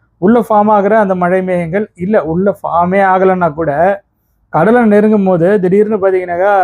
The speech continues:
மழை மேகங்கள்லாம் ஃபார்ம் ஆகும். நேற்றைய தினம் பாத்தீங்கன்னாக்கா, சென்னையை ஒட்டிய கடல் பகுதிகள்ல, குறிப்பாக தென் சென்னையை ஒட்டிய கடல் பகுதிகள்ல மழை மேகங்கள் அணிவகுத்து திரண்டு காணப்பட்டு கொண்டிருந்தது.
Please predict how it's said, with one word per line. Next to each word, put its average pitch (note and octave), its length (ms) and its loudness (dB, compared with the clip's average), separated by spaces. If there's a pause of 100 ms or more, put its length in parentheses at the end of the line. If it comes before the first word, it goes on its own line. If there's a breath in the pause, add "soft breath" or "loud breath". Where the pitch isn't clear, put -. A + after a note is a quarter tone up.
(640)
மழை E3+ 220 2
மேகங்கள்லாம் F3 520 0
ஃபார்ம் D#3+ 220 0
ஆகும். E3+ 200 0
நேற்றைய F#3+ 360 0
தினம் G#3 240 2
பாத்தீங்கன்னாக்கா, F#3 640 0
சென்னையை G#3+ 380 0
ஒட்டிய G3+ 400 0
கடல் A3+ 340 0
பகுதிகள்ல, E3+ 560 -2
குறிப்பாக F3 380 -4
தென் F#3 220 -6
சென்னையை F#3+ 340 -4
ஒட்டிய F3 260 -2
கடல் F3+ 300 0
பகுதிகள்ல D#3+ 560 0 (500)
மழை F#3+ 340 2
மேகங்கள் G3+ 400 0
அணிவகுத்து G#3+ 560 0
திரண்டு F#3+ 280 -2
காணப்பட்டு E3+ 440 -6
கொண்டிருந்தது. D3 560 -12